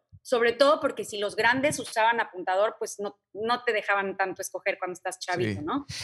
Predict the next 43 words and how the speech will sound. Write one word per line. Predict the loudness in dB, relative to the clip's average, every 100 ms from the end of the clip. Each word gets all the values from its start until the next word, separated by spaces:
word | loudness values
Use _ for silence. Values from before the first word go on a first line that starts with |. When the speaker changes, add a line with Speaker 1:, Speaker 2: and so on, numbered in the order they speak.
| 2
Speaker 2:
El | 4
apuntador | 4 4 4 6 6 4
Speaker 1:
Pero | 2
Speaker 2:
es | 0
un | 0 2
tipo, | 2 4 2 2 -6 _ _ _ _ _ 0
eh, | 4 4 4 4 4 4 4 2 -2 -6 -12 -10 2
haz | 4
de | 4
cuenta, | 2
llegan, | 2 2 2 0 2
llegas | 2 4 4
a | 4
una, | 4 2 0
vas | 2 2 2
a |
ensayar | 2 2 2
la | 0
ence-, | 2 0 0
la | -2
escena | 0 0 2
de | 0
la | -2
telenovela, | -4 -4 -4 -4 -4
¿no? | -6
Estás | -2 -2 -2
frente | -4
a | -4
las | -2
cámaras, | 0 2 2 0 -6 _ -4
aparece | 0 2 4 2
el, | 2 0 -2
aparece | -2 0 2
el | 2
director, | 2 0 4 4 2 -4
está | -6 0
la | 2
actriz, | 2 0 0 0 -2 -2
eh, | 0 0 0 -2
la, | 0 0 0
la, | 0 0 0 -2
la | -2
protagonista, | 0 2 2 2 2 2 0 0